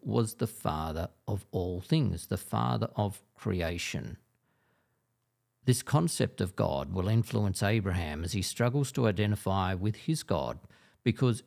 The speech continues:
Aries is now the new age. Everyone and all religions will have to take on a new form as we wait for God to reveal himself to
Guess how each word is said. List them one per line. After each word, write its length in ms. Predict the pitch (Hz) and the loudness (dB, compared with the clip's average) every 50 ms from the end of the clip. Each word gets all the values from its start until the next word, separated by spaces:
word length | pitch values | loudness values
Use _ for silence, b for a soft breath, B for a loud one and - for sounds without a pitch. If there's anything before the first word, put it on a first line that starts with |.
| _ | _
Aries 480 | - 139 156 180 185 175 170 151 135 - | 0 2 2 2 0 0 0 0 0 0
is 220 | 127 113 - - | 0 -2 0 0
now 560 | 117 101 104 101 101 101 95 98 101 104 101 - _ _ _ _ | 0 2 2 2 0 0 2 2 2 0 -2 -4 _ _ _ _
the 100 | - 107 | 2 2
new 460 | 104 101 92 87 82 78 78 80 - - - | 4 4 2 0 -2 -2 -4 -6 -8 -4 -2
age. 560 | 98 107 110 95 73 71 67 65 - - - - _ _ b b b b b b b b b _ _ _ _ _ _ _ - | 0 2 2 0 0 -4 -6 -8 -10 -12 -12 -14 _ _ b b b b b b b b b _ _ _ _ _ _ _ 4
Everyone 680 | 120 123 120 143 139 131 131 135 131 135 139 143 151 - _ _ _ _ _ - | 4 4 6 4 4 4 4 4 4 4 2 0 -2 -6 _ _ _ _ _ -4
and 120 | - 80 - | -4 -4 -2
all 260 | - 78 98 117 123 | -2 0 2 4 4
religions 760 | 131 131 135 131 104 101 110 95 90 90 92 95 - - - - _ _ | 4 4 4 2 2 2 0 2 2 2 0 -2 -4 -6 -12 -14 _ _
will 140 | - 107 101 | -2 -2 -2
have 320 | - - 110 98 - - | -2 -2 -4 -4 -4 -6
to 80 | - - | -10 -10
take 340 | - - - 104 98 98 - | -6 -2 -2 -2 -2 0 0
on 140 | 104 101 98 | 0 0 0
a 60 | 95 | 0
new 240 | 95 90 85 82 82 | 0 -2 -2 -4 -6
form 680 | - - - 127 135 127 107 95 85 69 65 62 73 - _ _ b b b b b b b b b _ _ | -6 -2 2 4 4 4 4 2 0 -4 -6 -8 -10 -12 _ _ b b b b b b b b b _ _
as 160 | 98 92 92 | -2 -2 0
we 120 | 95 90 90 | -2 -2 -2
wait 320 | 90 95 104 104 104 - | 0 0 0 -2 -2 -6
for 140 | - - 117 | -6 -6 -6
God 540 | 98 - 110 107 113 98 78 67 67 71 - - _ _ _ _ _ - | 0 2 2 2 2 0 -2 -4 -4 -6 -10 -14 _ _ _ _ _ -2
to 120 | - 113 | 0 0
reveal 420 | 92 92 87 80 95 101 104 101 | 0 0 0 0 0 0 0 0
himself 640 | 101 95 95 92 - - - 87 78 78 - - - - | 0 0 0 -2 -2 -2 -4 -2 -4 -4 -8 -10 -14 -8
to 200 | - 113 104 - | -6 -6 -6 -6